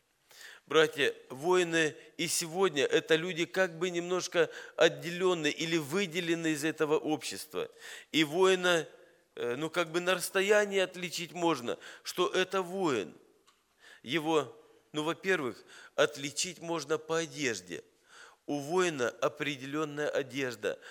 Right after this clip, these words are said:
Она немножко отличается от всех остальных. Братья, мы с вами воины Иисуса Христа.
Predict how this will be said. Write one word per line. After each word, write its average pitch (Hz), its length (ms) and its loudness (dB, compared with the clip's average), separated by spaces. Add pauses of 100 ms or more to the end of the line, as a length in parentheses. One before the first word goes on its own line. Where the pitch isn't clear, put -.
(240)
Она 175 300 4
немножко 180 500 -4
отличается 165 1080 -2 (420)
от - 180 2
всех 143 300 -2
остальных. 117 540 -8 (1300)
Братья, 127 480 2 (160)
мы 147 180 0
с - 140 2
вами 131 360 4
воины 135 640 -2
Иисуса 120 460 -8
Христа. 113 580 -4